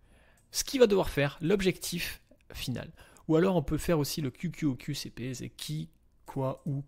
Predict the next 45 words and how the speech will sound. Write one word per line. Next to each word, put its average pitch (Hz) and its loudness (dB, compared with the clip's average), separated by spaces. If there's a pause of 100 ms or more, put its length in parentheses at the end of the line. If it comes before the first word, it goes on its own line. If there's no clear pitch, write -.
(140)
co-, - -14 (260)
euh, 123 0
quand, 151 -2
comment, 131 -2
pourquoi. - -10
Ça - -2
va 131 2
vraiment 156 2
vous 151 0
aider 160 4
à 139 2
mettre 151 4
un 127 6
contexte 156 2
quand 123 4
vous 120 0
travaillez 147 2
avec 123 0
une 131 0
intelligence 123 -2
artificielle. - -2
Pensez 151 2
à - 0
ça, - -4
Q 143 -6
Q 160 2
O 151 4
Q - -6
C - -8
P. - -10 (600)
C'est, 165 2
euh, 127 0
le 123 -4
truc 151 -2
de 135 0
base, 127 0
euh, 104 -8 (320)
en 117 -4
marketing, 127 -4
mais 139 -2
ça - -2
marche 123 -4
très, - -4
très - -8
bien. - -14